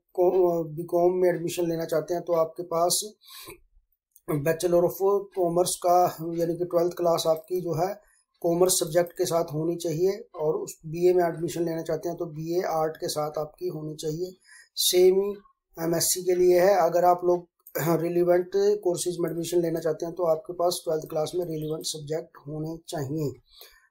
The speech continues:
अभी आप लोगों को बता देता हूँ, जो पिछले साल के हिसाब से जो फीस लगी थी applicant की, application की, वो थी चार सौ रुपये general के लिए और सौ रुपये एससी बीसी differently abled candidate के लिए जो है फीस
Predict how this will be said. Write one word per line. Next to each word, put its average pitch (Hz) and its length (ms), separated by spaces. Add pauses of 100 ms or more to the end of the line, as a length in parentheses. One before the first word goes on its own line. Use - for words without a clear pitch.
(140)
अभी 160 260
आप 175 220
लोगों 180 240
को 175 140
बता 170 200
देता 175 240
हूँ, 180 300
जो 180 560
पिछले 175 260
साल 170 240
के 175 120
हिसाब 170 280
से 175 160
जो 170 100
फीस 175 340
लगी 170 240
थी 185 200
applicant 165 500
की, 185 260 (480)
application 165 540
की, 185 240
वो 175 280
थी 185 200
चार 170 260
सौ 180 160
रुपये 180 240
general 165 320
के 175 160
लिए 202 260
और 170 420
सौ 175 260
रुपये 180 260
एससी 180 440
बीसी 170 380
differently 165 540
abled 160 280
candidate 151 480
के 156 100
लिए 180 240
जो 156 140
है 170 100
फीस 185 480